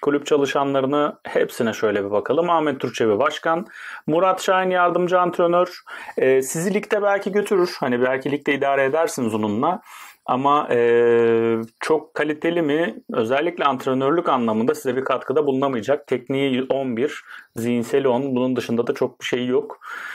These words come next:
E, Murat Şahin'le yolları ayırmakta fayda var. Altyapı sorumlusu Mehmet Ekşi, e, gençlerle çalışması ve potansiyel, e, yetenek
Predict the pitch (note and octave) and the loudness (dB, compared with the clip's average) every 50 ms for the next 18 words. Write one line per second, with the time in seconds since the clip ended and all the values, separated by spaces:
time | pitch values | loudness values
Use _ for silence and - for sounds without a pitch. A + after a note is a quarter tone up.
0 | - - - - - A2+ A2 G#2+ A2 A2+ A#2 B2+ B2+ B2 B2+ B2+ - - B2+ B2 | -16 -12 -4 0 2 4 4 4 4 2 2 2 2 2 0 -2 -2 -2 -2 -2
1 | B2 B2 A#2+ A#2+ A#2+ A#2+ A#2 A#2 A#2+ B2 C3 B2 A#2 G#2+ G#2+ G#2 G#2 - - D#3+ | 0 0 -2 0 0 0 2 2 2 2 2 2 0 0 -2 -4 -4 -2 -4 -4
2 | - - C3 B2 A#2+ B2 B2 A#2 B2+ D3 - - - - - - - - - - | -2 -2 -2 0 0 0 0 0 0 -2 -4 -8 -16 -18 -16 -16 -16 -14 -8 -4
3 | - E3 F3+ F3+ - F#3 E3+ E3 D#3 - F3+ E3+ E3+ F3 E3+ - F#3 F3+ F3 E3+ | -4 -2 -2 -2 -2 -4 -4 -4 -2 2 2 2 4 2 0 0 2 2 2 4
4 | F3 F3 E3+ F3 F3 E3+ - - - F#3 F3+ F3+ - - - C3+ A#2+ A#2 A#2 A#2 | 2 2 2 2 0 0 0 -2 0 0 0 0 0 -2 0 0 2 2 2 2
5 | A#2 A#2 A#2 A2+ A2+ A2 A#2 A#2+ B2 A#2+ - F3+ F3+ F#3 F3+ E3+ - - D3+ D3 | 2 2 2 2 2 0 -2 -2 -2 -2 0 0 2 2 2 0 0 0 0 2
6 | C#3 - - D3 C#3+ C3 E3 D#3+ D3 - C#3 C3 C3+ D3 C#3+ C#3 C3 - - D#3 | 0 0 0 -2 0 2 2 2 2 2 2 0 2 0 0 0 -2 0 0 2
7 | D#3 D#3+ E3 E3 E3 - - - - - - - - - - - - - B2+ A#2+ | 2 2 2 0 -2 -8 -20 -20 -18 -18 -16 -16 -18 -18 -14 -6 -2 0 2 4
8 | A#2+ A#2+ A#2+ A#2+ A#2+ A#2+ A#2+ A#2+ A#2+ A#2 A#2 A#2 A#2 B2+ C3 C3 - C3+ C3+ C#3 | 4 4 4 4 4 6 6 6 4 4 4 2 2 0 -2 0 -2 0 0 0
9 | C#3 C3+ - - - - - - | -2 -2 -6 -12 -14 -14 -14 -18